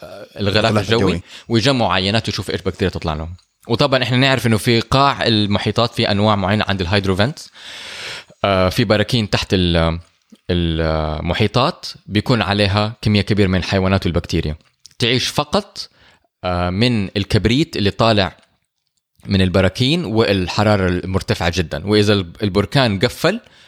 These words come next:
Speaker 2: كلهم يموتوا، لأن بالنسبة لهم ال-، الطبيعة حقتنا العادية هي جدًا باردة لهم فيموتوا. ونعرف إنه أنا، هذه، هذه المشكلة، إنه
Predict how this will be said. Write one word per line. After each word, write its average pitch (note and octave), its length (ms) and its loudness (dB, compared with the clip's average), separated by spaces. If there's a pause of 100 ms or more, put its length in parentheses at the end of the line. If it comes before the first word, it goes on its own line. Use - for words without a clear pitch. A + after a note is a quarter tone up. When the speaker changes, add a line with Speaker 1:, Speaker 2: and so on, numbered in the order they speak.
(180)
Speaker 2:
كلهم E3 280 2
يموتوا، C#3 420 0
لأن G2+ 160 0
بالنسبة A#2+ 440 0
لهم D3 300 2 (560)
ال-، A2 240 -2 (120)
الطبيعة A#2+ 380 0
حقتنا A#2+ 360 -2
العادية G#2 440 0
هي C#3 300 4
جدًا A#2+ 360 0
باردة G2+ 280 2
لهم E2+ 200 -2
فيموتوا. F#2 440 -4 (1200)
ونعرف B2 420 2
إنه B2 380 2 (640)
أنا، D3 120 2
هذه، D3+ 420 2
هذه D#3 180 4
المشكلة، D#3+ 380 2
إنه A#2+ 360 2